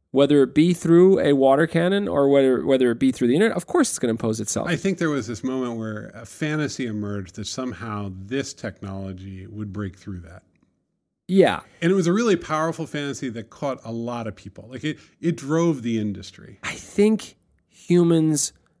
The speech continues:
Speaker 1: understand the power of influence and the power of information that resonates with people. And I don't think you need systems to do it or a, or your finger on the big switch. I think if you write a good article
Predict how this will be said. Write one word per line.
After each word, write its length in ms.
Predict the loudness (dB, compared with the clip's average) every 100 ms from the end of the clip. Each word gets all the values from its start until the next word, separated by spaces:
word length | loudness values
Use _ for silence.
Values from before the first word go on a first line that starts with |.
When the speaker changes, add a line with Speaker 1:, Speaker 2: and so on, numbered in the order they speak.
| _
Speaker 1:
understand 640 | -2 2 2 0 0 0 0
the 40 |
power 440 | -2 -2 2 4 2
of 100 | 2
influence 600 | -2 -2 0 2 0 -2
and 100 | -6
the 100 | -6
power 480 | -6 -2 0 0 0
of 400 | -2 -4 -6 -16 _ _
information 640 | -2 0 0 0 0 -2 -2
that 120 | -2
resonates 640 | 0 -2 0 0 -2 -2
with 120 | -4 -4
people. 400 | -4 -2 -4 -4 -14 -6
And 100 | 0
I 60 |
don't 160 | 0 2
think 160 | 0 0
you 100 | 0
need 280 | 2 0
systems 580 | 0 -2 -2 0 -2 -2
to 100 | -4
do 200 | 2 4
it 60 | 6
or 240 | 4 4
a, 100 | 2 -2 -6
or 200 | 0 4
your 140 | 2
finger 400 | 2 0 2 2
on 140 | 2 0
the 60 |
big 280 | 2 2 2
switch. 360 | 0 4 4 4
I 100 | 0
think 220 | 0 2
if 120 | 0
you 140 | 2 2
write 300 | 4 6 4
a 40 |
good 300 | 2 2 4
article 640 | 6 4 2 2 0 0